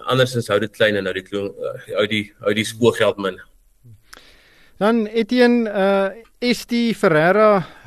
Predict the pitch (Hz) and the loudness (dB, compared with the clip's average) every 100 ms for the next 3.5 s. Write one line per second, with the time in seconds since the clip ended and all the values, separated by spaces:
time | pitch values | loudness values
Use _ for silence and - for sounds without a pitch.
0 | - 165 156 156 151 - - 233 190 170 | -12 -8 -6 -6 -10 -14 -2 2 4 4
1 | 170 170 - 170 175 160 180 170 - 135 | 2 -2 -6 -16 -16 -14 -14 -14 -14 -6
2 | 165 262 180 190 185 - 165 - 196 202 | -4 -4 -2 -2 -2 -4 -6 -4 -6 -4
3 | 208 185 175 170 | -4 -4 -4 -4